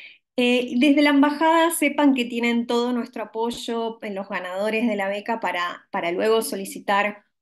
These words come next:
mm, la visa, el permiso de estudio. En eso nosotros los ayudamos para que el trámite salga lo más rápido posible.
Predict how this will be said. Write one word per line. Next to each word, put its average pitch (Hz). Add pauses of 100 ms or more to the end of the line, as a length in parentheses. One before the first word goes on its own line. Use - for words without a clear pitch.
(180)
mm, 190
la 185
visa, 196
el 180
permiso 190
de 202
estudio. 254 (240)
En 302
eso 311
nosotros 214
los 196
ayudamos 196
para 180
que 180
el 190
trámite 202
salga 196
lo 180
más 190
rápido 190
posible. 233